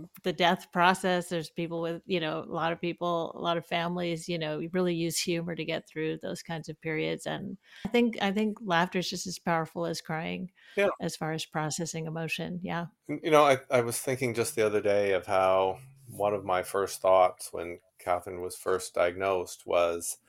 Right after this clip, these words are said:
Speaker 2: "How are we ever gonna have arguments as a couple again? Because
Speaker 1: Mm.
Speaker 2: how could I seek to prevail in an argument,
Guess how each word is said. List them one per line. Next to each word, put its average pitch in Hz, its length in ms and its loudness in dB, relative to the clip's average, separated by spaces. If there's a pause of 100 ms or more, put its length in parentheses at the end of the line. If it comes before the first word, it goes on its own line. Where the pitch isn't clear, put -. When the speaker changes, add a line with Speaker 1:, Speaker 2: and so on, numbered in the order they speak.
(400)
Speaker 2:
"How 107 400 4
are 101 120 6
we 98 240 0
ever 92 220 2
gonna 90 240 -2
have 90 500 2 (420)
arguments 95 680 -2
as 90 120 -6
a 92 60 -6
couple - 340 0
again? - 380 -6 (500)
Because 92 680 2
Speaker 1:
Mm. 190 240 0
Speaker 2:
how 107 340 8
could 98 220 0
I 92 540 6 (600)
seek - 400 -4
to - 120 -12
prevail 95 480 4
in 85 80 -4
an 85 120 -4
argument, 87 720 -2